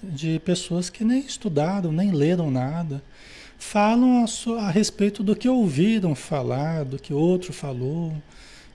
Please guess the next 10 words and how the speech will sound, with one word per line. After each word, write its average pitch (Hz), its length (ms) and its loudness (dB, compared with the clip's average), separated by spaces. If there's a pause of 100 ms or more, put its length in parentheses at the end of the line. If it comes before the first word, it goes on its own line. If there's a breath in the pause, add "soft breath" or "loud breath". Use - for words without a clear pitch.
né? 143 140 -2
Que - 140 -4
também 202 400 6
não 170 100 4
estudou, 143 720 -4
que - 120 -10
também 147 440 -4
não 135 120 -4
analisou, 123 760 -6
né? 156 180 -6